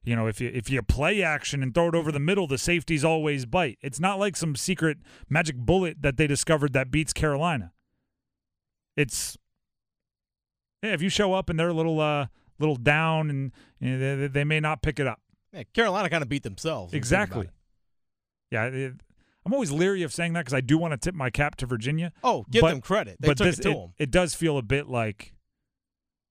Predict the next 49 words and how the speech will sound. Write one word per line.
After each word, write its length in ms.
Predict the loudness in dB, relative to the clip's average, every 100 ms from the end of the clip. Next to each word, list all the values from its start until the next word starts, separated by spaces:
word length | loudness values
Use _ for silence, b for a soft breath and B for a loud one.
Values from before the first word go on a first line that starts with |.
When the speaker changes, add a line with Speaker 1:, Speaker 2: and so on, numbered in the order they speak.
| _ _ _ _ _ _ -12
Speaker 1:
U 180 | -4 -2
N 80 | 0
C 180 | -2 -2
left 240 | -2 -2
multiple 440 | -2 -2 -2 -4 -2
gates 280 | -2 0
open 300 | -2 0 -2
and 220 | 0 0 0
Norton 280 | -2 -4
Virginia 380 | -2 0 2 0
could 160 | -2 -6
choose 340 | 0 0 0
which 160 | -2 0
one 120 | 0
to 80 | 2
walk 260 | 0 -2
through. 220 | 2 2 2
<laughs> 60 | -2
Speaker 2:
Yeah, 160 | -6
I 40 | -4
mean, 80 | -6
like, 120 | -2
how 120 | -2
many 160 | -2 -4
drop 340 | -4 -4 -4
passes 460 | -4 -4 -4 -10 -8
were 100 | -8
there? 260 | -8 -12 -16 _ _
Speaker 1:
Drop 240 | -4 -2
pass, 260 | -2 -2 -2
I 40 |
mean, 280 | -2 -2 -4 -12 -8
Speaker 2:
All 200 | -4 -4
over 120 | -6
the 40 |
place. 120 | -8 -8
I 40 |
think 160 | -8 -6
Nate 180 | -8
McCollum 280 | -6 -4 -4
had, 120 | -4
like, 100 | -10
four 240 | -12 -8 -8
himself. 440 | -10 -8 -10 -10
Speaker 1:
Fifty 420 | -16 -4 -4 -2 -2
percent 300 | 0 -2 -2
completion 420 | -2 -2 -2 -2
rate. 220 | -2 -2 _ _ _ _ _ _ _ _ _ _ _ _ _ _
The, 260 | -2 -2 -4